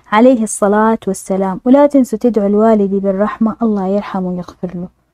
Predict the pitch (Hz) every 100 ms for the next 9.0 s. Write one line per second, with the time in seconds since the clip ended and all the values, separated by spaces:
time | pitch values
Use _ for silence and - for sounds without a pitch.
0 | _ _ 277 311 269 247 240 226 226 214
1 | 202 214 214 226 - 214 208 220 202 185
2 | 185 - 214 _ _ _ _ 220 - 285
3 | 285 240 220 240 240 214 202 220 214 -
4 | - 185 190 190 - _ 208 - - 220
5 | - 302 277 - 220 247 247 - - -
6 | 233 226 208 - 190 190 190 185 180 180
7 | - - _ _ _ _ _ _ - 269
8 | 466 466 294 - 214 208 196 208 - 196